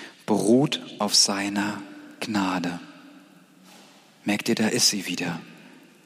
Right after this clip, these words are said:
Da ist die Gnade wieder. Die Bedeckung, die gewichen ist im Garten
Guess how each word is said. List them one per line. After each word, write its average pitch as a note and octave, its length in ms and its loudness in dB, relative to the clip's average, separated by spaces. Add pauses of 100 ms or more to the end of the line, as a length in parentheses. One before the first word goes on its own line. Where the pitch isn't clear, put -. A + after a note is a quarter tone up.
(140)
Da - 140 -2
ist - 160 2
die A2+ 80 0
Gnade A2+ 480 -2
wieder. E2+ 340 -4 (1160)
Die G#2+ 80 2
Bedeckung, G#2 720 0 (640)
die - 80 0
gewichen A2 500 2
ist - 400 0 (120)
im G2 180 -8
Garten G2+ 480 -6